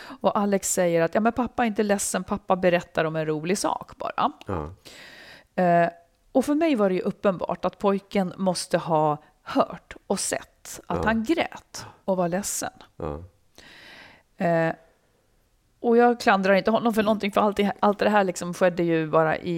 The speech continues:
Speaker 1: i
Speaker 2: Ja,
Speaker 1: all
Speaker 2: ja,
Speaker 1: hast
Speaker 2: nej,
Speaker 1: sådär.
Speaker 2: ja.
Speaker 1: Men då tänkte jag så här, han sa till sitt barn att han inte var ledsen,
Speaker 2: Mm.
Speaker 1: fastän det var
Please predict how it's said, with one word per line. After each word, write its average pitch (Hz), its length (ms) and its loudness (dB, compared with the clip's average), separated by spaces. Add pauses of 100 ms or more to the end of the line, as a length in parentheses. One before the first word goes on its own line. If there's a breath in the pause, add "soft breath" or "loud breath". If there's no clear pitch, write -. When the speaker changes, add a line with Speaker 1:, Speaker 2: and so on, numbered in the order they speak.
(140)
Speaker 1:
i - 20 0
Speaker 2:
Ja, 165 100 4
Speaker 1:
all 226 100 4
Speaker 2:
ja, 175 60 2
Speaker 1:
hast 220 240 2
Speaker 2:
nej, 190 80 0
Speaker 1:
sådär. 165 380 4
Speaker 2:
ja. - 240 -6
Speaker 1:
Men 254 180 2 (720)
då 339 120 0
tänkte 339 440 -2
jag 196 100 -2
så 190 100 -6
här, 160 360 2 (960 loud breath)
han 330 360 -4
sa 202 300 -2
till 185 140 -4
sitt 185 180 -6
barn 165 420 -4
att - 160 -10
han 185 180 -8
inte 185 400 -6
var 214 120 -2
ledsen, - 580 -10 (220)
Speaker 2:
Mm. 107 180 -2
Speaker 1:
fastän 214 300 -2
det 208 60 -2
var 202 120 -4